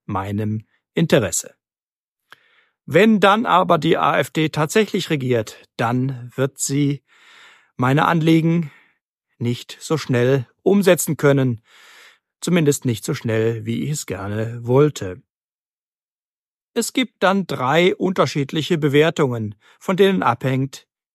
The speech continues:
wen ich zukünftig politisch unterstütze. Erster Fall: Eine Regierung mit A-F-D-Beteiligung ist genauso schlecht oder vielleicht sogar noch schlechter als die Ampel oder als die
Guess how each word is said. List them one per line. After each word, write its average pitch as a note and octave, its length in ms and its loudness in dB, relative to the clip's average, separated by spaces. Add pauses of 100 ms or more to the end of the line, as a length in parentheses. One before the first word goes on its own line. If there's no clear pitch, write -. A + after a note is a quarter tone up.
(400)
wen A#2 300 -2
ich F#3 220 -8
zukünftig A2+ 1000 -6
politisch A2+ 720 -4
unterstütze. A#2 880 -6 (840)
Erster F#3 340 0
Fall: A#2+ 400 -6 (500)
Eine G3 240 2
Regierung G3+ 460 0
mit E3+ 140 -2
A-F-D-Beteiligung B2+ 1160 -4 (100)
ist - 180 -4
genauso G3+ 400 4
schlecht - 560 -4 (100)
oder E3+ 160 0
vielleicht B2+ 240 -6
sogar D3 220 0
noch F3 220 2
schlechter B2+ 540 -2 (240)
als A2 300 -8
die B2 160 -4
Ampel C#3 540 2 (160)
oder G#2 260 -6
als F#2 260 -10
die A2+ 280 -8